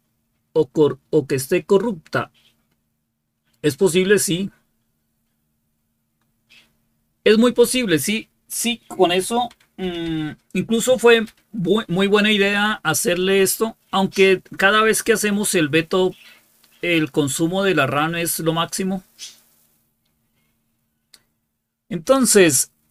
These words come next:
¿qué seguiría? Seguiría en esta Raspberry Pi, la podremos dejar a un giga, volver a intentar. La, lo ideal sería que vuelva a funcionar el servidor Nginx.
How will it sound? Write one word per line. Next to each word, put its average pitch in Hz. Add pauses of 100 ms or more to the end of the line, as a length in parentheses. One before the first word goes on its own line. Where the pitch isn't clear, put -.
(260)
¿qué 220
seguiría? 196
Seguiría 190
en 170
esta 190
Raspberry 214
Pi, 233
la 180
podremos 165
dejar 170
a 185
un 196
giga, 185 (300)
volver 156
a 196 (100)
intentar. 170 (280)
La, 180 (140)
lo 185
ideal 180
sería 220
que 220
vuelva 196
a 202
funcionar 160
el 185
servidor 143
Nginx. 175